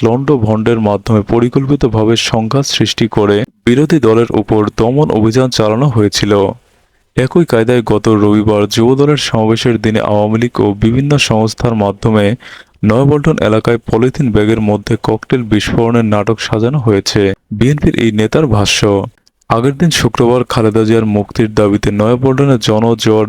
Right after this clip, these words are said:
দেখে আওয়ামী লীগের সাধারণ সম্পাদক ওবায়দুল কাদের বলেছিলেন, "বিএনপি আবার নৈরাজ্য করলে আগে তো একটা শিক্ষা দিয়েছি,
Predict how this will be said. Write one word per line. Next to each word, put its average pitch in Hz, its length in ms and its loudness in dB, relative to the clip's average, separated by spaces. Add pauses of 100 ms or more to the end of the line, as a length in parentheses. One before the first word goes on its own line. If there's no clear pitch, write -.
দেখে 110 280 0
আওয়ামী 113 400 0
লীগের 135 220 0
সাধারণ 117 420 -2
সম্পাদক 107 600 -4
ওবায়দুল 117 340 0
কাদের 127 280 -2
বলেছিলেন, 101 720 0 (800)
"বিএনপি 143 340 0
আবার 113 260 2
নৈরাজ্য 113 520 0
করলে 107 340 0
আগে 104 260 0
তো - 180 -2
একটা 101 280 -4
শিক্ষা - 420 -4
দিয়েছি, 104 560 0